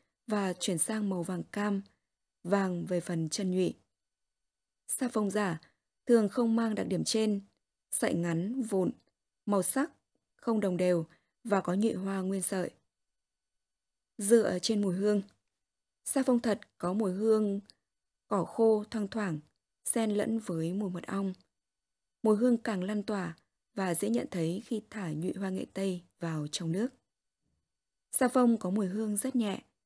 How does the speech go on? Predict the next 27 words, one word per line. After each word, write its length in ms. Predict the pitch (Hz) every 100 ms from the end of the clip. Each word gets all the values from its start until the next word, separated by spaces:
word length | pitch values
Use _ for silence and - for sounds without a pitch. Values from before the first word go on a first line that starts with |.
| _ _ _ _
không 200 | - 247
đặc 160 | 185 -
trưng 300 | 240 220 208
hay 160 | 233 214
thậm 160 | 202
chí 300 | - 170 160
không 260 | 185 - 185
có 140 | 160
mùi. 260 | 175 196 160 _ _ _ _ _ _ _ _ _ _ -
Dùng 420 | 185 220 208 190
vị 180 | 185 -
giác, 260 | 214 254 - _ _ _ _ _ -
lấy 180 | 208 214
một 280 | 247 220 -
đến 180 | 185 190
hai 200 | 233 240
sợi 200 | - 202
nhụy 280 | 190 185 - _ _ _ -
và 260 | 180 185 -
đưa 140 | 214 208
lên 220 | 202 190
miệng 200 | 196 - - _ 180
ngậm 220 | 175 -
thử. 240 | 190 170 147 _ _ _ _ _ _ _ _
Xà 200 | - -
phòng 200 | 208 202
thật 200 | 196 185